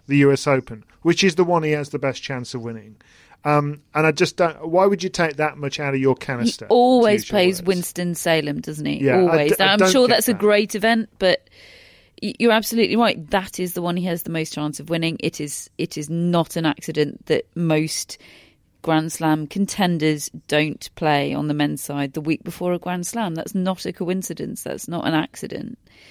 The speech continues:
Speaker 1: But I would s-,
Speaker 2: Um,
Speaker 1: I would say he does have a chance, you know, because particularly now.
Speaker 2: Yeah.
Speaker 1: And the re-, the reason I
Speaker 2: Well,
Speaker 1: say,
Speaker 2: he,
Speaker 1: I mean, look,
Speaker 2: but
Speaker 1: you know,
Speaker 2: I, I think it maybe it points to the fact that maybe he didn't think of himself in that way before now, but he, he ought to have.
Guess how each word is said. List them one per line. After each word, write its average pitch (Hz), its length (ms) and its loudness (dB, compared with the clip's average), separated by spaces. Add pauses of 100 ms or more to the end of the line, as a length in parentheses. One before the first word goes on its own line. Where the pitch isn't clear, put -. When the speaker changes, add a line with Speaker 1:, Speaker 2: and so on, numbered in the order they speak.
(280)
Speaker 1:
But 180 100 4
I 226 60 6
would 247 100 4
s-, 156 120 6
Speaker 2:
Um, 151 80 2
Speaker 1:
I 208 120 6
would 240 140 2
say 185 220 4
he 170 60 -2
does 180 380 4
have 120 180 -6
a 110 60 -10
chance, 104 420 -8
you 117 80 -6
know, 113 180 -6
because 131 380 0 (300)
particularly 165 540 0
now. 113 440 -2 (180)
Speaker 2:
Yeah. 208 240 2
Speaker 1:
And 143 80 6
the 147 80 6
re-, 170 140 6
the 151 120 4
reason 190 280 4
I 180 60 6
Speaker 2:
Well, 415 140 8
Speaker 1:
say, 170 100 4
Speaker 2:
he, 277 100 6
Speaker 1:
I - 20 4
mean, 180 180 2
look, 165 280 2
Speaker 2:
but 262 120 6
Speaker 1:
you 196 60 4
know, 190 60 6
Speaker 2:
I, - 160 2
I 277 40 2
think - 200 2
it 202 120 4
maybe 247 380 6
it - 320 0
points 247 280 2
to 226 100 -4
the 233 80 2
fact 247 200 0
that - 80 -6
maybe 220 440 4
he 247 160 6
didn't 233 320 0
think 262 260 -2
of 311 80 -8
himself - 520 -6
in 175 160 -6
that - 220 -2
way 160 400 0
before 170 380 0
now, 156 340 -2
but - 140 2
he, 202 240 2 (120)
he 214 220 2
ought 269 340 2
to - 200 -8
have. 87 220 -8